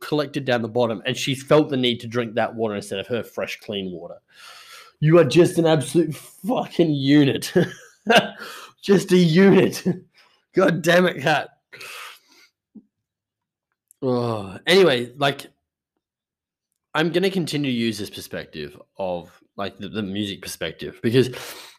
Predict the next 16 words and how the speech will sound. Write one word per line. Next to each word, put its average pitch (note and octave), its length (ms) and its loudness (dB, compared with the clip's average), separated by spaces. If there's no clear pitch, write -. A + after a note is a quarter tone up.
what C3 180 4
I'm F3 60 6
gonna F#3+ 140 6
talk D3+ 160 2
about C3 160 6
after A2+ 220 2
the G#2 60 -6
break F2+ 400 -6
is, G2 460 -8
like, G2+ 260 -6
how A#2+ 180 0
we A#2 100 0
can A2+ 140 -6
change A#2+ 300 0
our G#2+ 60 0
perspective. - 580 -10